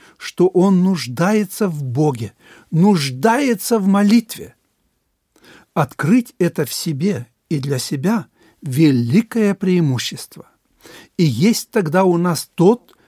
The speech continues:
кто не устает слушать, кто все понимает и очень сочувствует, так как сам страдал неимоверно, сам унижен был и оставлен,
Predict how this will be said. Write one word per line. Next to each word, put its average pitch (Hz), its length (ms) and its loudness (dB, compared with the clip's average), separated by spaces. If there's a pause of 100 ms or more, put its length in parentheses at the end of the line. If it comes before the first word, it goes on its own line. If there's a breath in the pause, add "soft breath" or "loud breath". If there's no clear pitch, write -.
(120 soft breath)
кто - 320 0
не 202 320 2 (120)
устает 180 760 -4
слушать, 160 640 -10 (400 soft breath)
кто - 220 0
все - 500 0
понимает 208 840 0 (360 soft breath)
и 180 280 -2
очень 151 420 -4
сочувствует, - 880 -14 (200)
так 135 160 -4
как 156 200 -10
сам 175 360 -2
страдал 143 580 -4
неимоверно, 135 800 -2 (240 soft breath)
сам 165 480 -2
унижен 139 640 -2
был 127 220 -12 (200)
и 185 120 0
оставлен, 139 640 -4